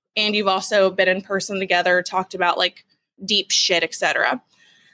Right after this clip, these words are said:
Of course, I love TikTok. Everyone knows this. And things come across your For You page that happen to be exactly what you need to hear at the right time.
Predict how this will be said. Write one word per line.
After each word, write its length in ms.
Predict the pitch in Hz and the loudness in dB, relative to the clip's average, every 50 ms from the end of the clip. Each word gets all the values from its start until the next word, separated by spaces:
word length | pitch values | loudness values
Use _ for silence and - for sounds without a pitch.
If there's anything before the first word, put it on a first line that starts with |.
| _ _ _ _ _ _ | _ _ _ _ _ _
Of 140 | - 233 233 | 0 0 0
course, 320 | - - 254 233 233 240 233 | 0 2 2 2 2 2 2
I 100 | 226 240 | 2 2
love 200 | 240 247 247 - | 2 0 0 -2
TikTok. 540 | - 220 208 208 - - 170 175 185 185 | -2 -2 -2 -2 -2 0 0 0 2 0
Everyone 260 | 190 190 202 202 220 202 | 0 0 0 0 0 2
knows 220 | 185 185 180 - | 0 0 0 0
this. 260 | 202 196 190 190 - | 0 0 0 0 -2
And 180 | - 220 214 190 | -2 -2 0 0
things 240 | 202 202 202 190 - | 0 -2 -2 -2 -2
come 120 | 226 220 | -2 -2
across 280 | 208 - 208 202 220 - | 0 0 0 0 0 0
your 80 | 226 214 | -2 -4
For 220 | - - 185 208 | -2 0 0 2
You 160 | 202 202 202 | 2 2 0
page 300 | 202 208 185 180 180 - | 2 0 0 0 0 -2
that 100 | - 196 | -2 -2
happen 500 | 202 247 294 320 - 381 349 339 339 330 - _ _ _ _ _ _ _ _ _ - | 0 0 0 2 2 2 4 2 2 -2 -4 _ _ _ _ _ _ _ _ _ -4
to 120 | - 269 | -2 0
be 120 | 302 320 | 0 0
exactly 400 | 320 269 262 277 269 277 294 285 | 0 0 2 2 2 2 2 2
what 140 | 269 262 269 | 2 2 2
you 60 | 269 | 2
need 120 | 254 240 240 | 2 2 2
to 60 | 226 | 0
hear 160 | 208 208 208 | 2 0 2
at 60 | 196 | 2
the 80 | 196 190 | 2 0
right 200 | 185 185 180 - | 0 0 -2 -2
time. 460 | - 185 170 165 170 175 196 220 - | -2 -2 0 0 0 0 -2 -4 -4